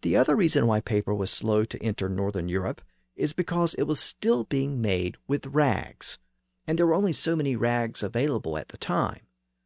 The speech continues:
That limited how much paper could be made, and the limited supply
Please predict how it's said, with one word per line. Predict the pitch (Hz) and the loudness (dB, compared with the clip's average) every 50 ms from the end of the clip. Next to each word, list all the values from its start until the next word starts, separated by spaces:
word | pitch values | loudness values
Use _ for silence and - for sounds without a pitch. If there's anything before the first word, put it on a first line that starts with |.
| _ _ _ _ _ _ _ _ _ _ _ - | _ _ _ _ _ _ _ _ _ _ _ -2
That | 165 - - - - - | 0 0 0 0 -2 -4
limited | 143 139 170 220 233 226 - 104 95 - | -4 0 2 2 2 2 2 0 -2 -2
how | - 113 113 | -2 -2 -2
much | 113 107 - - - - | -2 -2 -2 -4 -6 -4
paper | - 113 117 - - - | -2 -2 -2 -2 -4 -8
could | - - - - | -6 -6 -6 -6
be | 113 92 | -6 -4
made, | 98 107 135 131 90 82 - - - _ _ _ _ _ _ _ _ _ | -2 -2 -2 -2 -2 -4 -8 -10 -14 _ _ _ _ _ _ _ _ _
and | - 147 151 156 | -4 -2 0 0
the | 143 | 0
limited | 143 151 156 190 220 240 233 220 208 - | 0 0 2 2 2 4 2 0 0 -2
supply | - - 156 - - 117 101 92 110 101 113 139 | -2 -2 -2 -2 -2 -4 -4 -2 -2 -4 -6 -6